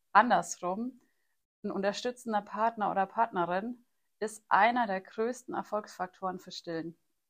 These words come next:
Also wenn ich mir die Statistik angucke, wenn Frauen, die stillen wollen, und das wollen die aller-, allermeisten, es gelingt mit einer, einem sehr hohen Prozentsatz dann, wenn das nicht nur die Frau will, sondern wenn das ein Familienprojekt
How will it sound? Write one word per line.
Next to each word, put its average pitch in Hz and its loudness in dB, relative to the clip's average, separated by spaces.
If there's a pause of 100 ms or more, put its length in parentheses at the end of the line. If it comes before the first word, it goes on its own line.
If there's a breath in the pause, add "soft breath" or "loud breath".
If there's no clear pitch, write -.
(200)
Also 190 0
wenn 196 -4
ich 196 -10
mir 190 -10
die 190 -6
Statistik 247 -6
angucke, 226 0
wenn 185 -6
Frauen, 208 4
die 196 -6
stillen 185 -6
wollen, 220 4
und 196 -6
das - -12
wollen 180 -2
die 170 -4
aller-, 180 0
allermeisten, 170 -4 (880 soft breath)
es - -20
gelingt 226 0 (160)
mit 196 -8
einer, 196 -2
einem 196 -2
sehr 226 0
hohen 226 -2
Prozentsatz 202 -4
dann, 220 2
wenn 196 0
das 196 -10
nicht 214 -16
nur 185 -10
die 185 -8
Frau 202 2
will, 196 -4
sondern 185 -8
wenn 180 -8
das 185 -10
ein 185 -14
Familienprojekt 185 -10